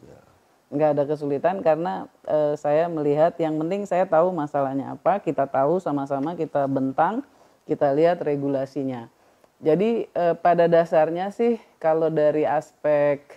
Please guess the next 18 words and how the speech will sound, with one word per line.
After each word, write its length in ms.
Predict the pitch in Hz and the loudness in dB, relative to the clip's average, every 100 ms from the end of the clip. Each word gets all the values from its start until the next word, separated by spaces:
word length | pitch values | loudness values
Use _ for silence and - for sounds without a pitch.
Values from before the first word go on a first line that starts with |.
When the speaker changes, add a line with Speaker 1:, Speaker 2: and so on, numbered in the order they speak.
| - | -14
Speaker 2:
lingkungan 960 | - 151 151 147 151 143 127 139 202 262 _ _ _ _ _ _ - | -4 -2 0 0 0 -2 -4 -4 -6 -8 _ _ _ _ _ _ -2
ataupun 720 | 151 151 156 147 143 156 151 147 147 147 147 147 151 - - | 2 2 4 2 2 0 2 2 2 0 0 -2 -8 -6 0
pemanfaatan 800 | 151 147 147 147 135 143 147 143 | 2 2 0 2 2 2 -2 0
lahan, 640 | 143 143 127 120 160 - | -2 -2 -4 -4 -8 -4
yang 320 | 160 160 156 | 0 0 2
paling 240 | 160 156 156 | 2 2 -2
penting 400 | 147 151 160 190 | -2 -2 -2 0
tuh 240 | 208 170 - | 0 0 -6
sebetulnya, 720 | 156 147 147 151 156 185 190 - _ _ _ _ _ - | -6 -4 -4 -4 -4 -6 -8 -14 _ _ _ _ _ -10
eh, 80 | 139 | -6
selain 640 | - 143 143 143 151 147 | 0 2 4 4 4 2
ke 480 | 143 147 143 139 - 135 | 2 2 0 0 -2 0
requirement 960 | 147 147 147 139 139 139 139 139 135 139 | -2 0 0 0 -2 -2 -2 -2 0 0
management 720 | 139 135 143 143 156 214 - | -2 -2 -2 -4 -4 -6 -8
pasti, 480 | - - - 165 233 _ _ _ _ _ _ - | -10 -10 -8 -6 -8 _ _ _ _ _ _ -12
eh, 140 | 123 | -6
untuk 240 | 135 135 139 | -4 -2 -2
ekonominya, 800 | 135 139 135 131 131 143 190 | -4 -6 -6 -6 -6 -6 -8